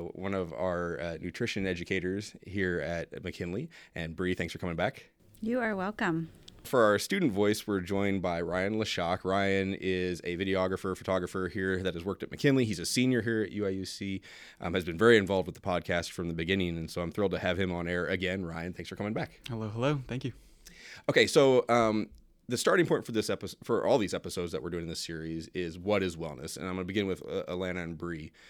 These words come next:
Speaker 1: Um, so just, it, it's a very open-ended question, I know that.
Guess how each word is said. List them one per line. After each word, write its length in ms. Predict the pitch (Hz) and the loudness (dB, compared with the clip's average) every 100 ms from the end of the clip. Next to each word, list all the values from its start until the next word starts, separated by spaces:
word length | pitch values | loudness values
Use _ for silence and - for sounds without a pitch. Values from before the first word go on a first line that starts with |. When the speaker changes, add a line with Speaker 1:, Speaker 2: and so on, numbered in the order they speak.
| - - - | -20 -18 -6
Speaker 1:
Um, 520 | 95 87 82 78 76 - | -4 -2 -4 -8 -12 -16
so 400 | - 127 113 104 | 0 4 4 4
just, 340 | 98 131 - - - | 2 0 -2 -8 -6
it, 140 | 95 | -4
it's 100 | 110 | -4
a 60 | 98 | -6
very 600 | 95 123 127 110 92 90 - | 0 4 4 4 2 -2 -6
open-ended 460 | 98 92 82 82 71 | -4 -4 -6 -8 -10
question, 360 | - 78 - - | -10 -10 -10 -10
I 80 | |
know 200 | 78 76 | -10 -10
that. 240 | 76 - | -10 -12